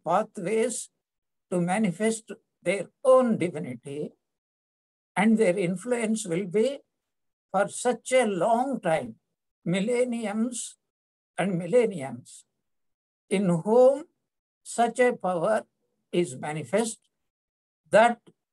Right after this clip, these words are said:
personality will be called, believed in, worshipped as an incarnation of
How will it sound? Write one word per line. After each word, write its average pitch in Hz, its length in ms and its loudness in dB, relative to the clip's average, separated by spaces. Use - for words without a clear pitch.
personality - 920 0
will 202 220 6
be 202 320 4
called, 208 360 4
believed 185 460 2
in, 180 240 -4
worshipped 202 560 -4
as 170 160 0
an 170 120 0
incarnation 127 640 -8
of 196 240 0